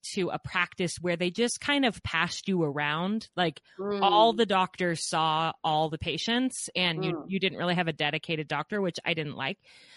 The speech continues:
Speaker 1: Um, but there was one doctor that I knew that so many of my friends loved in that practice, and I'd heard so many good things about him. So I was excited to get booked with him for an appointment. And from the very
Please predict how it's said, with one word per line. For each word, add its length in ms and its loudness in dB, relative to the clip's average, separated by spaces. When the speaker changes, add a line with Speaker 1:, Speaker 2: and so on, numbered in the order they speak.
Speaker 1:
Um, 280 2
but 240 0
there 160 4
was 160 2
one 260 0
doctor 440 0
that 160 -2
I 80 0
knew 580 0
that 180 -6
so 240 0
many 180 0
of 100 -4
my 180 -2
friends 520 -4
loved 640 -2
in 120 -2
that 180 -4
practice, 440 -6
and 100 -6
I'd 100 -6
heard 180 -6
so 160 -2
many 160 -4
good 160 -6
things 220 -2
about 240 -2
him. 160 -4
So 160 4
I 60 10
was 140 6
excited 500 0
to 100 -2
get 240 -2
booked 260 -2
with 160 -2
him 340 -6
for 120 -4
an 80 0
appointment. 600 -4
And 180 4
from 180 2
the 100 2
very 540 2